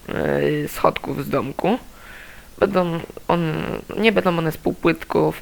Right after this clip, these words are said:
bo tak to by wyszły bardzo długie. Obawiam się, że jeszcze za wyspę, znaczy za wyspę, kurczę, za, za górę, więc wykonam je z normalnych schodków.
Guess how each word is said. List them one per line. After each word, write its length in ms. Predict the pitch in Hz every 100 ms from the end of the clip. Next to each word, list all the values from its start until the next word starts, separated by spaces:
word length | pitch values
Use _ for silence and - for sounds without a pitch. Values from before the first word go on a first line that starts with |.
| -
bo 100 | 143 - -
tak 160 | 147
to 80 | -
by 100 | 143
wyszły 220 | 151 -
bardzo 300 | 147 143 139
długie. 480 | 143 165 151 151 151 - - - - - - -
Obawiam 320 | 143 147 143
się, 140 | 151
że 120 | 135
jeszcze 340 | 143 - - 127
za 160 | 143
wyspę, 540 | 139 147 - 139 143 135 - -
znaczy 220 | - -
za 140 | 135
wyspę, 300 | 135 135 -
kurczę, 420 | - - - - - -
za, 300 | 147 147 - -
za 200 | 139 160
górę, 400 | 156 151 151 165 202 - - - - - - - -
więc 300 | 180 185 175
wykonam 540 | 175 170 175 165 156
je 240 | 156 160 -
z 800 | 160 156 151 151 147 151 151 - -
normalnych 520 | 196 175 156 147 143
schodków. 600 | - - - - - -